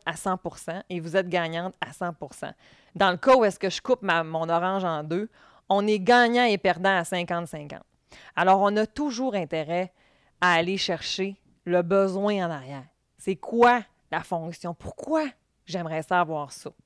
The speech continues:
C'est quoi le plus-value ? Alors voilà. Le dernier point, ben, c'est en fait, euh, essayer des ententes. Puis après ça, on les ajuste au fil du temps, au lieu d'attendre d'avoir comme la solution parfaite. Tu sais,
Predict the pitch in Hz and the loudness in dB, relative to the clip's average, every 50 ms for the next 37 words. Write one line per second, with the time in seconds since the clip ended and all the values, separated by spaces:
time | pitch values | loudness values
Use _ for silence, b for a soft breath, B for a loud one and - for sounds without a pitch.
0 | _ _ _ - - 302 285 - - 254 254 220 247 247 240 226 240 190 - _ | _ _ _ -2 0 2 2 2 0 -2 0 4 4 4 6 4 2 -2 -6 _
1 | _ _ _ _ _ _ 135 143 147 151 147 151 143 135 - - _ _ _ _ | _ _ _ _ _ _ -8 -6 -6 -6 -4 -6 -6 -6 -8 -10 _ _ _ _
2 | _ _ _ _ _ _ _ B B B B B B B B B B B B - | _ _ _ _ _ _ _ B B B B B B B B B B B B 4
3 | 214 226 254 277 277 285 277 254 - 254 269 302 370 359 254 226 220 - 240 233 | 6 8 8 8 8 6 6 4 6 6 6 6 6 4 2 2 2 2 0 2
4 | 226 214 208 202 - 262 262 254 - - 214 190 180 175 170 170 165 165 160 156 | 4 4 4 4 2 2 0 0 0 2 4 4 6 6 4 4 2 2 0 0
5 | 156 151 - - - 285 - - 311 294 269 269 302 330 339 240 233 202 185 170 | -2 -2 0 0 0 0 2 2 0 2 2 4 4 4 4 2 2 2 0 0
6 | 160 160 160 151 147 156 - 190 190 190 185 165 147 143 - - _ - 233 247 | 0 -2 -2 -4 -6 -2 0 0 0 0 0 -4 -10 -12 -16 -16 _ 4 6 6
7 | 247 - - 285 294 294 294 - - - 370 392 403 339 247 196 180 170 170 165 | 6 6 4 6 6 6 6 4 2 4 4 6 6 6 4 4 2 0 0 2
8 | 175 170 170 151 175 175 170 165 - - - _ b b b b b b 220 247 | 0 0 0 -2 -2 -4 -4 -4 -8 -12 -20 _ b b b b b b 4 4
9 | - - 294 285 269 226 214 208 - - 208 208 202 - - 208 220 254 240 285 | 4 4 2 2 2 0 -4 -6 -4 -2 -2 -2 -4 -2 4 6 6 6 6 6
10 | 381 440 269 254 226 180 - 208 220 240 240 214 175 160 165 175 185 190 - 208 | 4 6 6 4 4 4 4 2 2 2 2 4 4 4 4 4 2 2 2 2
11 | 202 202 196 196 202 220 226 220 - 208 190 180 180 - - 202 196 202 - 175 | 2 4 6 6 6 6 6 4 2 0 -2 -2 -2 -4 -4 -2 -2 0 0 -2
12 | 147 - - - - - - b b b b b b b b b b _ - - | -4 -6 -8 -8 -8 -8 -8 b b b b b b b b b b _ 0 2
13 | 247 277 | 2 2